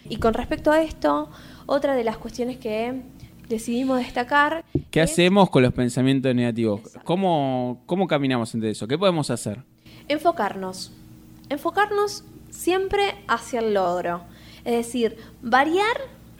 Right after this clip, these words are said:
Speaker 1: cualquier tipo de enfoque que tengamos hacia los po-, hacia los problemas.
Speaker 2: ¿Cómo es eso?
Speaker 1: Esto es comenzar a tener acciones positivas. ¿Qué significa tener acciones positivas?
Speaker 2: A ver.
Speaker 1: Directamente enfrentar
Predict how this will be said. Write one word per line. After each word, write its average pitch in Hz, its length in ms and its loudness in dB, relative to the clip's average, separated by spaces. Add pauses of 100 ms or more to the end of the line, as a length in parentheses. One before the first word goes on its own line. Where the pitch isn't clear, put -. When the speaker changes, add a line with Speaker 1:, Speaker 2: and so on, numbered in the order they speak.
(300)
Speaker 1:
cualquier 269 560 2
tipo 339 440 0
de 233 200 0
enfoque 269 800 -2 (460)
que 247 100 -2
tengamos 254 440 -2
hacia 220 240 -4
los 202 140 -6
po-, 196 220 -4 (360)
hacia 220 240 -6
los 214 120 -6
problemas. 175 500 -6 (100)
Speaker 2:
¿Cómo 156 240 2
es - 100 -4
eso? 117 260 -8 (220)
Speaker 1:
Esto 370 540 0
es 202 400 -8
comenzar 294 420 -4
a 403 60 -4
tener 285 260 -2
acciones 277 400 -6
positivas. 175 720 -12 (120)
¿Qué 415 100 2
significa 339 540 -2
tener 262 240 -2
acciones 277 320 -6
positivas? 294 680 -2
Speaker 2:
A - 80 -20
ver. - 20 -12 (100)
Speaker 1:
Directamente 349 720 4
enfrentar 349 500 -4